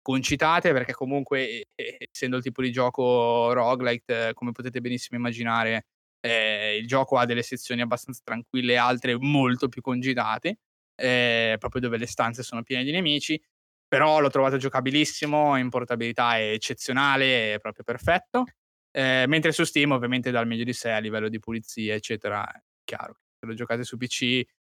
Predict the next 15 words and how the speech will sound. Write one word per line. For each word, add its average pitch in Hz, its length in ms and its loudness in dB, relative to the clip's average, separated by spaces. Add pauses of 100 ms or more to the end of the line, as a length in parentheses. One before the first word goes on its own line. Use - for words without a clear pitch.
eh, 113 600 0
gira 120 220 0
molto 120 260 0
meglio, 117 340 0
sessanta 120 380 -6
fisso, 113 420 -4
centoquarantaquattro 117 840 -2
a - 20 -10
seconda - 320 -8
delle 113 140 0
vostre 120 300 -6
possibilità 120 480 -6
computazionali, 135 920 0 (400)
eh, 110 280 -12 (480)
però, 214 360 6